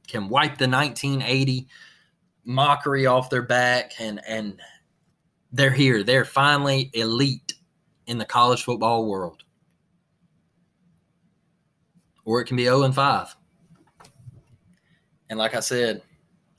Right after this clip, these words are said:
I'm not gonna give you, I'm not gonna give you my prediction, but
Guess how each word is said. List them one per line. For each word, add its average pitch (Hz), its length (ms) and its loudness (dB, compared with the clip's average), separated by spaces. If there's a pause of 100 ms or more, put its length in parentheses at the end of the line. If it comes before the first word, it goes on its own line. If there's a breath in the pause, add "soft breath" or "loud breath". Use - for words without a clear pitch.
(140)
I'm 110 80 -8
not 117 200 -2
gonna 123 140 -2
give 127 260 -2
you, 123 140 0
I'm - 960 -20
not 110 160 -4
gonna 123 140 -2
give 127 180 -2
you 135 60 0
my 139 140 2
prediction, 139 640 -2 (880)
but 110 360 0